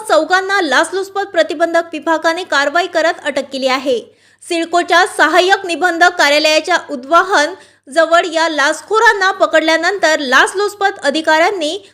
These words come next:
उपनिबंधक प्रताप पाटील यांचीही कसून चौकशी केली. लाचलुचपत प्रतिबंधक विभागाने अटक केलेल्या आरोपींमध्ये कार्यालयीन सहाय्यक राहुल कांबळे,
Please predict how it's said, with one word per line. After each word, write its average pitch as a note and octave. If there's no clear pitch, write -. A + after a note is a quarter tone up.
उपनिबंधक G#4+
प्रताप F4
पाटील E4+
यांचीही F4
कसून E4+
चौकशी D#4+
केली. C4
लाचलुचपत B4+
प्रतिबंधक G4+
विभागाने F4+
अटक F4+
केलेल्या F4+
आरोपींमध्ये E4+
कार्यालयीन E4+
सहाय्यक F4
राहुल D4+
कांबळे, C4